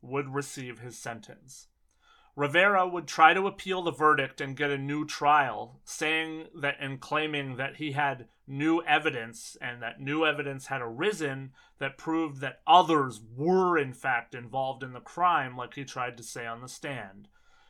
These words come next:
Judge Yates, though, for his part, reviewed that new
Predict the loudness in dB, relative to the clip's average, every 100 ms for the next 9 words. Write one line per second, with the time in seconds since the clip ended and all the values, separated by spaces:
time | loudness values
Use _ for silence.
0 | _ 0 0 0 2 2 0 -6 -2 0
1 | -2 -4 -4 -4 -6 0 6 6 4 -6
2 | -8 -4 -2 -2 -4 -12 -8 -4 -4 -6
3 | -6 -4 -4 -8